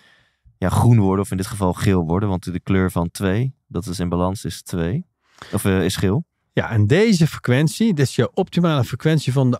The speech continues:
Speaker 2: arterie, hè, dus de doorbloeding van je hoofd. Dus nu gaat er veel meer zuurstof door je brein,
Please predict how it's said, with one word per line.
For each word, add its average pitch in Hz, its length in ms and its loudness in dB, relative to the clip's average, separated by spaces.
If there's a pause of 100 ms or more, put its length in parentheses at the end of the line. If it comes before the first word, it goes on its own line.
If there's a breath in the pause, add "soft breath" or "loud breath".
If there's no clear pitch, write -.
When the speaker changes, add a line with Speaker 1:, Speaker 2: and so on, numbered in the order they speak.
Speaker 2:
arterie, 127 640 0
hè, 160 140 0
dus 208 140 0
de 135 120 0
doorbloeding 123 720 4
van 147 160 4
je 135 100 4
hoofd. 92 280 2
Dus 101 140 -2
nu 139 140 2
gaat 131 180 2
er 123 80 2
veel 156 180 4
meer 135 160 4
zuurstof 131 500 4
door 135 160 2
je 127 120 2
brein, 120 600 -2